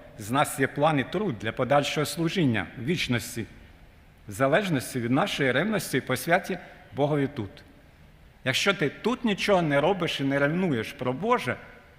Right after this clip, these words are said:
то ти там не потрібен, тому що ти не будеш там ніяк використаний. Подумай сам і оціни, яка твоя ревність і посвята Богові. Е, вірші, які ми з вами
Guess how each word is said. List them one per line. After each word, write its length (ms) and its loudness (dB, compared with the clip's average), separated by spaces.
то 120 -6
ти 340 -2
там 480 -2
не 100 0
потрібен, 680 -6
тому 200 -2
що 200 -6
ти 100 -2
не 120 -2
будеш 340 -8
там 260 -6
ніяк 400 -4
використаний. 640 -10
Подумай 340 -2
сам 260 0
і 40 2
оціни, 360 -2
яка 280 -2
твоя 320 -2
ревність 420 -4
і 40 -10
посвята 500 -2
Богові. 380 -6
Е, 240 0
вірші, 1000 -2
які 400 0
ми 160 4
з 100 -4
вами 440 4